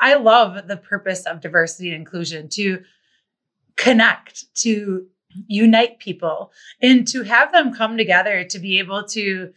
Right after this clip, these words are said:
maybe seek to understand, seek to learn, seek to connect, and just see each other despite our differences. Why does diversity and inclusion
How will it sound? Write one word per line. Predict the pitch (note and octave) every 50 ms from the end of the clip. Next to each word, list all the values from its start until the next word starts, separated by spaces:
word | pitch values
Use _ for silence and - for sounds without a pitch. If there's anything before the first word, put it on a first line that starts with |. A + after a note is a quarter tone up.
| _ _ _ _ _ _ _ _ _ _ _ -
maybe | G3 G3 G3+ G#3 A3
seek | G#3 - A#3+ A3 A3+
to | - A3 - -
understand, | F3 E3+ E3 D#3+ - - A#3 A3+ A#3 A#3 A#3 A3+ A3 G#3+
seek | A3 - G#3 G3 - -
to | - - F3
learn, | D#3+ E3 F3+ A3 A#3+ A#3+ A#3+ A#3 A3+ A3+ A3 A3+
seek | A3+ - G#3 F#3+ -
to | - G3
connect, | F#3 - - F#3+ F3 F3 F3+ G#3 A3+ A3+ - G#3+
and | G3 F#3+ F3
just | F3+ F#3 F3+ - - -
see | A3 A3+
each | A#3 B3 B3 A#3+ -
other | G#3+ G3+ G3+ G3
despite | E3 - F3 - - - - F#3+ F#3 F#3 F#3 F3+ F#3 _ _ _ _ _ _ _ _
our | - G3+ G3
differences. | E3+ G#3 G#3 G#3 - G3 F3 D#3+ - - - _ - G3+ - _ _ _ _ _ _ _ _ _ _ _
Why | A3 G#3 B3+ C#4+ D#4+ F#4+ G#4+
does | A4 A4 F4 A#3+
diversity | - C#4 A3+ A3 G#3 G#3+ G3+ - B3 A#3 A3+
and | A3 G#3
inclusion | G3+ F3 - - - A#3+ B3 B3+ A3 G3 G3+ F#3+ F#3 F3+ F3 F3 F#3 F#3